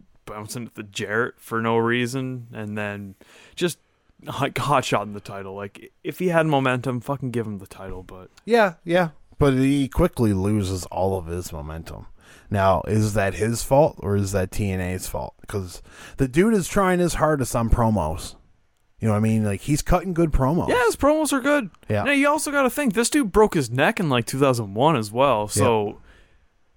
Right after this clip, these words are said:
Speaker 1: who knows how much of an effect that put on his
Speaker 2: Yeah.
Speaker 1: body? 'Cause I'm sure he wrestled differently
Speaker 2: Oh, I'm,
Speaker 1: once he
Speaker 2: I'm
Speaker 1: broke
Speaker 2: sure.
Speaker 1: his neck.
Speaker 2: I'm sure. I'm sure. I still, still did those gores.
Speaker 1: Yeah.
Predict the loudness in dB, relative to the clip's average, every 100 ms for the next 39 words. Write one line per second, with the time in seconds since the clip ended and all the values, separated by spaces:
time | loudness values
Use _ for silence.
0 | -10 -2 2 4 2 2 0 0 0 -2
1 | -4 0 0 0 -4 0 0 2 2 0
2 | -2 -8 -6 -4 -4 -6 -6 -4 -4 -8
3 | -10 -18 _ _ -14 -8 -6 -4 -2 0
4 | -2 -2 -6 -4 -4 -6 -14 -16 -20 -20
5 | _ -4 0 2 2 -2 -2 -4 -6 -10
6 | -12 -14 -14 -2 2 2 -2 -10 -10 -8
7 | -8 -8 -8 -6 -8 -10 -14 -20 -20 -20
8 | -20 -8 -4 -4 -6 -10 -4 -2 0 0
9 | 2 2 2 0 0 -4 -10 -14 -18 -20
10 | _ _ _ _ _ -20 -18 -16